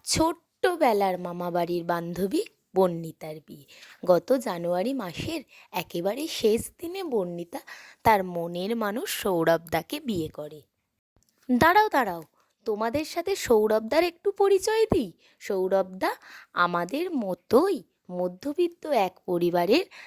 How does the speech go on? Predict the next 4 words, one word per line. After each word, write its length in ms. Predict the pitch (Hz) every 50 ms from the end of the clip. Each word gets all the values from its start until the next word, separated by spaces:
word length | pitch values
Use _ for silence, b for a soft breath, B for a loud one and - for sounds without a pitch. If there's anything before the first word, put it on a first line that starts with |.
| B B
দায়িত্বশীল 920 | 185 180 165 165 165 175 - - _ _ - 233 240 - - 370 381 427 427 - -
ছেলে, 440 | - - - 190 175 156 160 165 143 _ B B B B B B B
যে 220 | 190 180 285 349 349 285 208 - _ _ _ - 190
বউয়ের 500 | 180 190 190 196 220 262 330 330 247